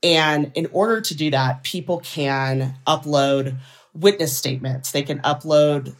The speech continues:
complaints. They can upload, you know, if you've internally done statement of facts, right? Anything you want, you can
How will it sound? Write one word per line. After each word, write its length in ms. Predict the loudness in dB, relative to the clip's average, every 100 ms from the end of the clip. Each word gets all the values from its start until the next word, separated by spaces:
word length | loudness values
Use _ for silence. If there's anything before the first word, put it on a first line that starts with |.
| _ _
complaints. 680 | -10 -8 2 4 4 -2 -4
They 120 | -4
can 140 | -4
upload, 640 | -2 -2 2 2 4 0 -6 -16 _
you 100 | 0
know, 60 |
if 120 | 0 0
you've 140 | -4
internally 600 | -4 -4 -2 -2 0 -2
done 360 | 0 2 2 0
statement 420 | 0 -2 -2 -2
of 140 | -2 0
facts, 560 | -2 -2 -10 -10 -10 _
right? 340 | 0 0 -2 -10 -20 -20 -20 _ _
Anything 480 | 2 2 0 -4 -4
you 140 | -6
want, 400 | -2 -2 -2 -4 _ _
you 140 | -8 -4
can 180 | -4